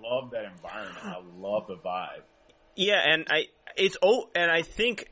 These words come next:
Speaker 2: the, the attitude nowadays, and I thought about this, it's, people wanna act too cool to be competitive.
Speaker 1: Yeah.
Speaker 2: People want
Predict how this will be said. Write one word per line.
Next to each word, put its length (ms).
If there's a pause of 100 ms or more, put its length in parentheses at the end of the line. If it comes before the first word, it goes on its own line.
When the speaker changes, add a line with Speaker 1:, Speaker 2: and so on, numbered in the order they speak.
(120)
Speaker 2:
the, 420
the 240
attitude 540
nowadays, 800 (480)
and 80
I 60
thought 200
about 260
this, 220
it's, 480 (680)
people 600
wanna 400
act 340
too 180
cool 320
to 80
be 160
competitive. 600 (680)
Speaker 1:
Yeah. 120 (240)
Speaker 2:
People 380
want 280